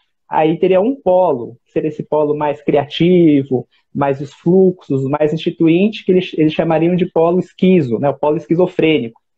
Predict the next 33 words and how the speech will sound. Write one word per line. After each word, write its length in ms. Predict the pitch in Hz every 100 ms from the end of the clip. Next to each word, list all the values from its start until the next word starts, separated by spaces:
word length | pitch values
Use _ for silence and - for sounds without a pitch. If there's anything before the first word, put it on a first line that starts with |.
| _ _ _ _ -
Mas 220 | 151 156
haveria 320 | 170 175 190
um 80 | 185
outro 260 | 208 226 226
polo, 480 | 175 180 196 226 247 _ _ _ _ _ _ _
um 120 | 143
polo 240 | 139 170 175
oposto, 680 | 165 185 214 240 - 160
né, 160 | 156 185
que 140 | 202
seria, 440 | 180 170 160 170 175 - - - _ _ -
eh, 360 | 143 143 143 139
o 100 | 139
polo 260 | 139 160
da 120 | 156 160
fixação, 880 | 165 - 156 - - 165 165 135 127
da 100 | 147
estratificação, 1040 | 147 160 - - - 139 - 156 151 127
da 120 | 143
captura, 800 | - 151 - - 185 170 120 104 - _ _ _ _ _ _ _ -
de 100 | 139
uma 100 | 156
lógica 680 | 156 156 156 - 147 123 - _ _
conservadora 960 | - 165 175 170 151 139 165 170 127 117
e 80 | 143
reacionária, 640 | 156 - 170 151 170 185
que 100 | 185
eles 120 | 185
chamariam 400 | 180 170 165 180
de 100 | 185
polo 340 | 180 - 190 196
paranoico, 840 | - 190 202 165 175 139 - -
né? 200 | - 185